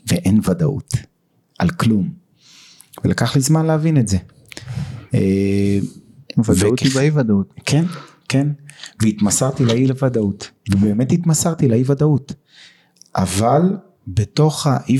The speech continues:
Speaker 1: ודאות הזו, אני סומך על עצמי.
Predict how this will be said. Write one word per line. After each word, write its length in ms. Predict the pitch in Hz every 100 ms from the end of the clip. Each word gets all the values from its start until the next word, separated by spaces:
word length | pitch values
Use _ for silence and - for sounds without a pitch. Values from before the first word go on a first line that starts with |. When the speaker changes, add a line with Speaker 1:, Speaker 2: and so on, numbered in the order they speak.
| 143
Speaker 1:
ודאות 380 | 123 110 139 160
הזו, 360 | 160 196 220 - _ _ _ _ _ _ _ _ _ _ _ _ _ _ _ _ _ _ _ -
אני 180 | 104
סומך 420 | 92 98 90 85 82
על 80 | 78
עצמי. 420 | - - 87